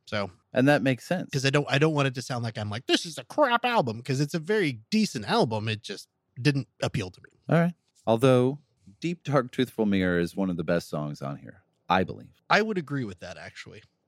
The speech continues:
Speaker 2: And that the melody itself is really rich. The lyrics are completely nonsensical. Uh, a friend of mine, Chris, Chris, if you're listening,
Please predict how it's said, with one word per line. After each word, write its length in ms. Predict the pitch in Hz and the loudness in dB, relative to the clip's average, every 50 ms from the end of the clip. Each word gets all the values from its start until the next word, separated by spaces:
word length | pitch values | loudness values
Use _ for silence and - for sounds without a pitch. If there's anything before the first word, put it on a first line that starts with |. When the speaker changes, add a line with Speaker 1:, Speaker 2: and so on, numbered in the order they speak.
| _ - | _ -6
Speaker 2:
And 180 | - 101 98 95 | -4 -2 2 4
that 180 | 104 92 - _ _ - | 4 2 2 _ _ -8
the 140 | 110 - 95 | -4 -2 0
melody 560 | 95 101 117 131 139 135 123 104 98 90 87 | 2 4 4 4 6 4 4 2 0 -2 -4
itself 420 | 87 - - - 76 71 69 65 _ _ - | -4 -6 -8 -12 -12 -12 -12 -14 _ _ -18
is 140 | 82 - 82 | -16 -14 -14
really 440 | 82 82 85 90 95 90 80 85 | -12 -8 -4 -4 -4 -2 -2 -2
rich. 400 | 76 64 67 64 62 - - - _ _ _ _ _ _ _ | -4 -4 -8 -10 -10 -12 -16 -18 _ _ _ _ _ _ _
The 80 | 98 | 0
lyrics 380 | 95 110 123 123 117 104 - - | 2 4 4 4 2 0 -2 -4
are 80 | 95 90 | -6 -6
completely 720 | - - 87 - - 127 120 113 107 110 107 107 101 95 _ _ _ | -6 -10 -10 0 2 2 2 4 2 2 2 0 -2 -4 _ _ _
nonsensical. 840 | - 95 92 90 87 80 - - 80 78 - _ - - - - _ _ _ _ _ - | -2 0 0 0 0 -2 -4 -6 -6 -8 -8 _ -20 -20 -20 -20 _ _ _ _ _ -4
Uh, 360 | - 82 78 76 78 80 78 - _ - 85 | 0 2 2 2 2 0 -2 -4 _ -8 -8
a 200 | 87 69 - - | -6 -6 -8 -12
friend 240 | _ - 95 90 85 | _ -2 0 0 2
of 60 | 82 | 2
mine, 300 | 80 80 80 80 82 82 - | 2 2 2 0 -2 -6 -4
Chris, 340 | - - 76 76 80 - - - - _ _ _ _ | 0 2 2 2 0 -4 -12 -18 -20 _ _ _ _
Chris, 220 | - 82 78 - - | -6 -6 -6 -6 -6
if 80 | - | -4
you're 80 | - 73 | -4 -2
listening, 380 | 65 64 65 - 78 82 98 107 | -2 -2 -4 -2 -2 -2 -2 -4